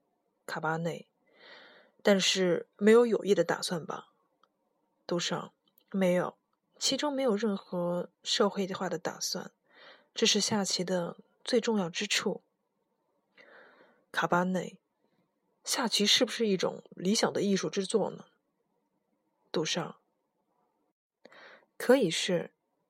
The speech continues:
同时，棋手中的境况比艺术家中的境况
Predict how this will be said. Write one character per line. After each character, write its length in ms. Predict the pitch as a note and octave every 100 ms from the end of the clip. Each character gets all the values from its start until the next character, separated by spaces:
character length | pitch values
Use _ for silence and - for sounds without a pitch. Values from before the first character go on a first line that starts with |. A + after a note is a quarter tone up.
| _
同 160 | - C4
时， 420 | C#4+ B3 A#3+ C4 - _ _ _ _
棋 240 | - C4+
手 160 | C#4 G3
中 180 | - A#3
的 80 |
境 240 | F#3+ - F#3+
况 320 | - G3+ - _ _ _ - - - - _
比 120 | -
艺 180 | G3+ B3
术 140 | G#3+ A3
家 200 | B3 B3
中 140 | B3+
的 80 | G3
境 240 | E3+ F3
况 400 | D3+ - E3+ F3+